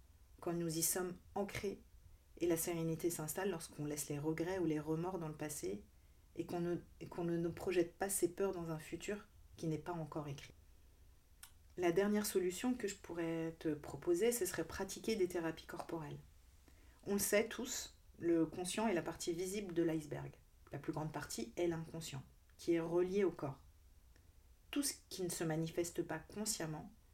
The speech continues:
se manifeste inconsciemment dans le corps. Cela veut dire qu'on somatise. On se crée de l'anxiété, des angoisses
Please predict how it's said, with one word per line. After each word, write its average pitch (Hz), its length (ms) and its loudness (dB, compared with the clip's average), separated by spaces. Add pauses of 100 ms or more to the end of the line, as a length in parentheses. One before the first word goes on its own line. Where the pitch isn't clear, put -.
(160)
se - 160 -4
manifeste 185 600 -2 (100)
inconsciemment 185 680 -4
dans 175 200 -2
le 170 100 0
corps. 143 340 -8 (1040)
Cela 165 260 6
veut 156 140 2
dire 196 240 4
qu'on 156 180 -6
somatise. 160 680 -2 (720)
On 156 40 -10
se 160 80 -6
crée - 200 -2
de 170 100 6
l'anxiété, 180 600 2
des 170 200 4
angoisses 151 480 -4